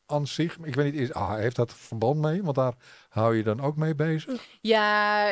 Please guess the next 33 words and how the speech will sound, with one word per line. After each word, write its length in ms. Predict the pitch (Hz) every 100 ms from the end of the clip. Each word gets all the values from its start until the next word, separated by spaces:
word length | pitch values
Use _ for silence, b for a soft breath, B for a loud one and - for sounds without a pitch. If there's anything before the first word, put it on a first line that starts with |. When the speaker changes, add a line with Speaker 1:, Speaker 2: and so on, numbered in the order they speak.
| 135
Speaker 2:
nou, 500 | 214 233 233 131 185
de 140 | 185
stress 440 | 190 - 254 277 -
in 200 | 240 226
die 140 | 240
zin 260 | 226 247 233
niet 180 | 247 -
zo, 160 | 233 -
niet 240 | 220 240
zozeer 420 | 220 214 214 202
alleen 280 | 202 208 208
maar 100 | 190
st-, 280 | - - -
puur 220 | - 226 196
stress, 380 | - 220 285
zeg 220 | - 285 -
maar. 200 | 262 311
Het 160 | 311
is 120 | 196
meer 360 | - 208 226 233 B B
de 100 | -
stress 380 | 190 196 214 214
naar 140 | 208 -
aanleiding 640 | 202 208 202 202 196 180
van 380 | - 214 214 208
het 140 | 175
gebruik 500 | - 180 175 175 180
van, 280 | - 185 175
eh, 80 | 170
Speaker 1:
Oké, 360 | 190 185 165 151
Speaker 2:
digitale 480 | 185 - 185 175
Speaker 1:
oké, 80 | 160
Speaker 2:
technologie. 500 | 147 160 170 160 -